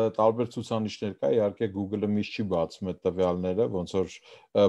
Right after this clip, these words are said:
բոլոր բիզնեսները չեն սիրում բացել իրանց ներքին կուխնյան, բայց, ը, ընդհանուր, ը, տենց մոտալ հաշվարկներով կարծիք կա, որ ողջ աշխարհում digital marketing-ի, հատկապես գովազդային բյուջեների, ը,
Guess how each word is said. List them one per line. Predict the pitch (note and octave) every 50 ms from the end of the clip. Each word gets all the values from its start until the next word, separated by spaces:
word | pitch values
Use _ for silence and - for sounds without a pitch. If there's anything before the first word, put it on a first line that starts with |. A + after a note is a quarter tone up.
| F#2 F2+
բոլոր | F2+ A2+ A2+ A2+ A2 A#2 A#2 G#2+ F#2+
բիզնեսները | F#2+ G#2 G2+ F#2 F#2 G2+ G#2 G2 - - - G#2+ G#2 G2+ F#2
չեն | - G#2+ G2+ G2 -
սիրում | - - G2 F2+ F#2+ F#2+ F2
բացել | F2+ F2 F2 F2 - - G2+ F2+ F2+ F#2
իրանց | F2 F#2 F2+ F2 F2 -
ներքին | G2 F#2+ F2+ F2 - G#2+ G2+ -
կուխնյան, | - A#2 A#2 - - E3 G3 G3+ D#3+
բայց, | C#3 B2+ B2+ B2+ B2 -
ը, | - - - - _ _ - A2 A2+ A2 G#2 G#2 A2 A2 A2 G#2+ G#2+ G#2+ G#2 G#2+
ընդհանուր, | G#2+ G#2+ G#2+ - A#2+ A2+ A#2+ A#2+ A#2+ A#2+ A2+ A2+ -
ը, | - A2 G2+ G2+ G2 -
տենց | - A2 G2+ - -
մոտալ | - G#2 G2+ - A2 G#2 G2
հաշվարկներով | G2 G2 - - A2 G#2+ - - G#2+ G#2+ - -
կարծիք | - G#2+ G2+ G2 - - G#2 -
կա, | _ - C#3 C#3
որ | A#2+ A2 G#2+ G#2+ G#2 - - - - _ _
ողջ | - A2 A2+ A2 - - A2
աշխարհում | G#2 G2+ - - A2 G#2+ G#2+ G2 F2+ F2
digital | G#2 G2+ F#2+ G#2+ G2+ - A#2 G#2+ G2+
marketing-ի, | G2 G2 G2 G2 F2+ - A2 G2+ - - G#2 G2+ G2+ A2+ G#2+
հատկապես | G2 G2 G2 - - G2+ F#2 - - F#2 F#2 F#2
գովազդային | G2+ G2 G2 G2 F#2 F#2 - G#2 G2+ G2 F#2
բյուջեների, | F#2 G2 F#2+ F2 F#2 G2 F#2+ G2 F#2+ G2 F#2+ A2 A#2+ A#2+ A#2+ - - - _ _ _ _ _ _ _ _ -
ը, | G#2 G#2